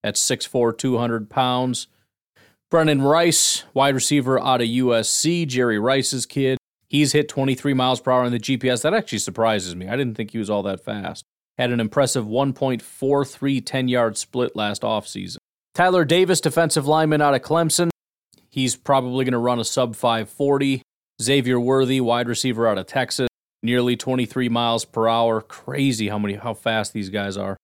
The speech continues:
Another wide receiver slash kick returner, Tulu Griffin out of Mississippi State.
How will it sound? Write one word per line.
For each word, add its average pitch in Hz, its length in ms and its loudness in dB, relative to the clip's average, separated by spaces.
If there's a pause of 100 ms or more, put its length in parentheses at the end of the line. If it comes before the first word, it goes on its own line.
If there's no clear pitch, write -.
(260)
Another 151 300 2
wide 143 260 4
receiver 143 320 0
slash 135 340 0
kick 147 200 -2
returner, 135 520 -2 (280)
Tulu 170 460 2
Griffin 165 480 0
out 139 160 -2
of 127 80 0
Mississippi 127 520 -2
State. 165 400 -2